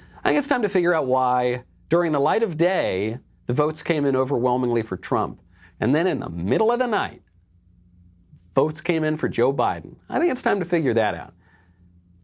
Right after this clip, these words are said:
I think it's time to keep, keep up this fight.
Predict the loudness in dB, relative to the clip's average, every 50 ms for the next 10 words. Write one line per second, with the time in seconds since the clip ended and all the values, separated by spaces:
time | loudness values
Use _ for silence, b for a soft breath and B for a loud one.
0 | _ _ _ -18 -4 -4 0 0 2 2 2 0 -2 -2 -2 -2 -2 -2 -2 -4
1 | -6 -10 -10 -4 -2 -2 -2 -2 -6 -12 -20 -20 -20 -20 _ _ _ _ -20 -20
2 | -20 -20 -18 -4 -2 -2 -2 0 -2 -2 -2 0 -2 -2 -2 -2 -4 -4 -6 -6
3 | -6 -12